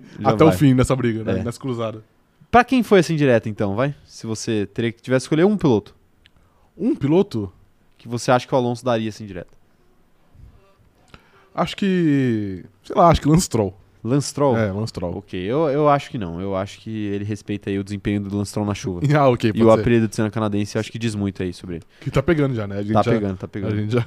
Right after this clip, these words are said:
Speaker 2: <laughs> já comentou sobre isso.
Speaker 1: Já comentou, é.
Speaker 2: Sim.
Speaker 1: Comentaram sobre isso na transmissão da,
Speaker 2: É, exatamente.
Speaker 1: da Band, então o nosso trabalho tá sendo feito.
Speaker 2: É, exatamente.
Speaker 1: Né? De
Speaker 2: Isso.
Speaker 1: alguma forma a gente tá influenciando pessoas... e é uma, é uma questão de dominó.
Speaker 2: Sim.
Speaker 1: A gente não precisa falar diretamente com o Sérgio Maurício pra gente influenciar os comentários dele.
Speaker 2: Sim.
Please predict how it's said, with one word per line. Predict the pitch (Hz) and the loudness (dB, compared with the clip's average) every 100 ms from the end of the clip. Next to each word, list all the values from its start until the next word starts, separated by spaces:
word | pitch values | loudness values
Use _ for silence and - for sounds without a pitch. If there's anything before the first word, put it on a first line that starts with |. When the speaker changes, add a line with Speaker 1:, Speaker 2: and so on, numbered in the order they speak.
| - | -2
Speaker 2:
<laughs> | |
já | 127 104 147 | -2 -4 -6
comentou | 135 123 | -6 -6
sobre | 120 117 107 | -8 -8 -10
isso. | 98 | -6
Speaker 1:
Já | 110 | -6
comentou, | 107 113 113 110 | -2 -4 -2 0
é. | 98 95 | 0 -2
Speaker 2:
Sim. | 92 92 95 98 | -6 -12 -14 -8
Speaker 1:
Comentaram | - 113 107 107 113 | 0 0 4 4 4
sobre | 117 110 | 2 -4
isso | 107 123 | -4 -2
na | 117 | -4
transmissão | - 127 - 113 | -2 -4 0 0
da, | 123 123 | 2 0
Speaker 2:
É, | 113 110 | 0 -2
exatamente. | 113 127 120 104 | -2 -4 -6 0
Speaker 1:
da | 110 | 2
Band, | 110 113 | 6 4
então | 120 135 | 4 2
o | 127 | 4
nosso | 127 | 4
trabalho | - 131 143 | 4 4 4
tá | 117 | 2
sendo | 135 | -4
feito. | 160 190 | 2 4
Speaker 2:
É, | |
exatamente. | 117 120 131 131 104 - - | 4 0 0 -2 -4 -14 -6
Speaker 1:
Né? | 104 107 _ _ | -4 -4 _ _
De | 127 | 4
Speaker 2:
Isso. | |
Speaker 1:
alguma | 120 113 160 | 4 6 2
forma | 175 147 143 | 6 4 6
a | |
gente | 160 | 2
tá | 175 | 0
influenciando | - 175 - 160 | 2 2 2 0
pessoas... | 165 151 - 135 170 202 - _ _ _ _ _ _ - | 0 -2 4 6 6 2 -12 _ _ _ _ _ _ 0
e | 123 | 6
é | 127 | 6
uma, | 139 147 | 6 4
é | 120 120 | 4 4
uma | 131 139 | 4 0
questão | 143 - 143 | -2 0 -2
de | 143 | 2
dominó. | 160 233 208 98 - | 2 4 2 2 -4
Speaker 2:
Sim. | - 156 131 113 104 | -6 0 0 0 -2
Speaker 1:
A | 110 | -4
gente | 139 | -4
não | |
precisa | 135 170 185 - - | 0 4 4 2 -14
falar | - 165 151 151 | 0 4 6 6
diretamente | 160 175 190 165 156 | 6 4 4 2 0
com | - | -4
o | |
Sérgio | - 170 151 | 0 4 4
Maurício | 143 135 120 123 | 4 4 2 -2
pra | 165 | -2
gente | 165 156 170 | -2 -4 -6
influenciar | - 185 - | -2 0 2
os | 165 | 0
comentários | 180 180 170 185 | 0 0 0 2
dele. | 143 98 | 0 -2
Speaker 2:
Sim. | _ - 107 | _ -8 -8